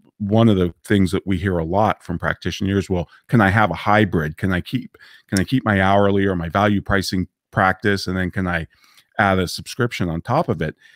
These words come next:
And look, we've, on my radio show, The Soul of Enterprise, we've interviewed four of the worldwide best-selling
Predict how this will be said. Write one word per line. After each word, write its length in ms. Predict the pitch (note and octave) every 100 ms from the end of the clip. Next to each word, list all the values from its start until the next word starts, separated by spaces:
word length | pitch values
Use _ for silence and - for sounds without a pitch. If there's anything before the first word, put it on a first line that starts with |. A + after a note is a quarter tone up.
| _ -
And 120 | F#2+
look, 200 | C3+ G#2+ F#2+
we've, 320 | C3+ D#3 F#2+ - -
on 140 | G2+
my 140 | G2+ D3
radio 480 | A#2 A2+ G#2 F2+ E2
show, 320 | - F2+ E2+
The 100 | D#2+
Soul 300 | - F#2+ F2+
of 60 | G#2
Enterprise, 480 | G2 - E2+ D#2+
we've 220 | A2 A#2+ - G#2
interviewed 500 | G2 F2+ D#2+ D2+ -
four 720 | - - A#2+ B2+ C3+ C3+ - _ _
of 160 | F#2 E2+
the 80 | E2+
worldwide 840 | E2+ A2 A#2+ A2+ G2 F#2+ F#2 D#2+ -
best-selling 1120 | G2+ G#2 - - _ - - A2+ G2 G2+ G2